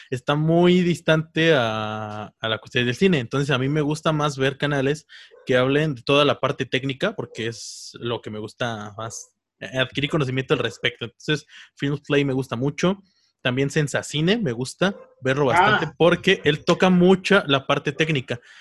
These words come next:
Speaker 1: O sea, el análisis, digamos, este, de, de otra
Speaker 2: No, no se me
Speaker 1: índole.
Speaker 2: pudo pasar, Alejandro Calvo, Alejandro
Speaker 1: Ajá.
Speaker 2: Calvo.
Speaker 1: Y
Speaker 2: Y
Speaker 1: él es un
Speaker 2: también
Speaker 1: buen
Speaker 2: Mario de la
Speaker 1: cineasta.
Speaker 2: Rubia también es muy bueno.
Speaker 1: Ajá, exacto.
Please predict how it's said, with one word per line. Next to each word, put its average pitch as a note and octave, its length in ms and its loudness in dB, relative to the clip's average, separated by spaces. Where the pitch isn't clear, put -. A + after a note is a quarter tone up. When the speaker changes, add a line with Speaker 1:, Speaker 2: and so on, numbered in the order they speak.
Speaker 1:
O C3 60 -4
sea, D#3 80 6
el F3 80 4
análisis, F#3 760 2
digamos, D#3+ 680 2
este, G#2+ 520 -8
de, B2+ 160 -8
de C#3 240 4
otra E3+ 400 4
Speaker 2:
No, - 0 -
no - 20 4
se D#3 60 6
me E3+ 80 6
Speaker 1:
índole. F3 380 4
Speaker 2:
pudo C4+ 240 -2
pasar, B3+ 680 0
Alejandro A#3 680 2
Calvo, D4 800 4
Alejandro G3+ 380 0
Speaker 1:
Ajá. E3 340 2
Speaker 2:
Calvo. D4 500 2
Speaker 1:
Y C#3+ 320 4
Speaker 2:
Y D3+ 40 8
Speaker 1:
él F#3 160 6
es F#3+ 120 0
un G3+ 60 6
Speaker 2:
también F#3+ 200 4
Speaker 1:
buen - 0 -
Speaker 2:
Mario G#3+ 160 8
de - 80 10
la A3+ 60 8
Speaker 1:
cineasta. G3 200 4
Speaker 2:
Rubia G#3+ 200 2
también G3 220 -4
es G3 60 -2
muy G3+ 120 0
bueno. F3+ 340 -6
Speaker 1:
Ajá, C3+ 400 -6
exacto. C#3+ 520 -2